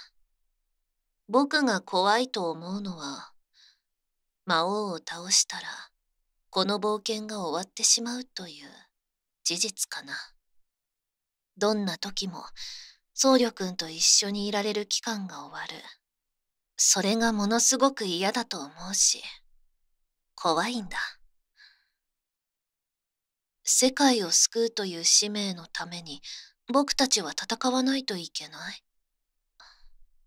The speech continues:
そうだね。君はいつも人間側のために戦い続けているね。だけどね、僕にとっては、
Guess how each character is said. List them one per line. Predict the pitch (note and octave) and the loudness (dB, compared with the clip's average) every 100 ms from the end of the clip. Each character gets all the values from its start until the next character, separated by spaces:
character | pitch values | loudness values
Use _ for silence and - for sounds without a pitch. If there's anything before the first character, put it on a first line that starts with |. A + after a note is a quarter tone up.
| _ _ _ - | _ _ _ -2
そ | - F3+ | 0 0
う | |
だ | G3 - | -2 -6
ね。 | - - - - - - - - - - _ _ _ _ - | -10 -10 -10 -12 -12 -12 -12 -14 -18 -20 _ _ _ _ 0
君 | B3 B3+ C4 | 4 6 6
は | C4+ | 6
い | C#4 | 4
つ | C#4 C#4+ | 2 2
も | F#3+ | 0
人 | F3 G3+ A#3 | 0 0 2
間 | B3+ B3+ | 4 6
側 | C4 C4 | 6 6
の | C4 | 4
た | C4 | 4
め | C4 C4+ | 4 4
に | |
戦 | G3+ - E3 F#3 | 0 -6 -8 -6
い | F3+ | -4
続 | G#3 A3 | -2 -2
け | A3+ | -4
て | G3 | -8
い | D#3+ | -10
る | C#3+ | -12
ね。 | C#3+ F#3 F#3+ - - _ _ _ _ _ _ _ _ _ _ _ _ _ _ _ _ _ D#3+ | -10 -10 -10 -14 -16 _ _ _ _ _ _ _ _ _ _ _ _ _ _ _ _ _ -6
だ | E3 | -4
け | G3 G3 | -2 -4
ど | - | -6
ね、 | A2 F#3+ - - - _ - - _ _ _ _ _ _ _ | -12 -12 -12 -18 -20 _ -20 -20 _ _ _ _ _ _ _
僕 | B3 C#4 D#4+ | 2 2 4
に | B3+ G3+ | 2 2
と | A3+ | 0
っ | |
て | - A#3 | 0 -4
は、 | F3 D#3 D#3+ | -4 -6 -8